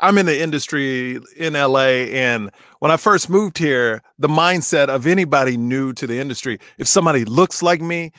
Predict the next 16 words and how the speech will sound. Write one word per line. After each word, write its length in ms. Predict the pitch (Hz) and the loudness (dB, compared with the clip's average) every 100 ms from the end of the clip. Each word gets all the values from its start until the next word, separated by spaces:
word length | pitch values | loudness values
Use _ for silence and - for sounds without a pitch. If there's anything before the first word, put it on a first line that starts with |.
| _ - | _ -14
if 140 | 131 | -10
somebody, 720 | - 160 151 143 135 123 107 _ _ _ | -4 0 0 0 -2 -6 -8 _ _ _
uh, 520 | 127 123 117 104 98 | -2 0 2 0 -2
has 240 | 113 156 139 | -4 -4 -2
my 140 | 151 | -2
mannerisms 880 | 143 170 190 175 180 170 175 175 147 | 0 0 2 2 2 0 -2 -4 -6
and 160 | 139 143 | -10 -8
they 100 | 139 | -4
get 200 | 160 151 | -4 -4
a 40 | |
job, 400 | 131 165 160 160 - - | 0 2 2 0 -8 -2
well, 160 | 160 | 2
I 140 | 151 156 | 2 2
just 220 | 156 143 | -2 -2
lost 280 | 131 107 139 | -4 -4 -8
out 220 | 95 | -12